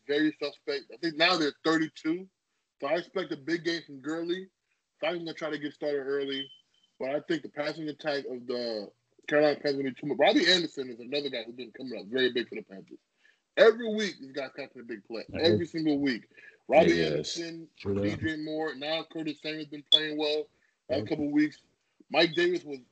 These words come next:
Speaker 1: quiet against New Orleans, which we expected because New Orleans had one of the top run defenses in the league. So we, we kinda expected that. But against Atlanta, they give up a lot of,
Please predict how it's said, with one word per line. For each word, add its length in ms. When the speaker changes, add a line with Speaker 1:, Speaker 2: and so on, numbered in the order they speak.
Speaker 1:
quiet 440
against 260
New 80
Orleans, 280
which 200
we 120
expected 520
because 160
New 80
Orleans 220
had 100
one 120
of 140
the 80
top 180
run 200
defenses 320
in 80
the 60
league. 240
So 60
we, 180
we 60
kinda 240
expected 360
that. 200
But 100
against 400
Atlanta, 480
they 140
give 140
up 120
a 20
lot 180
of, 60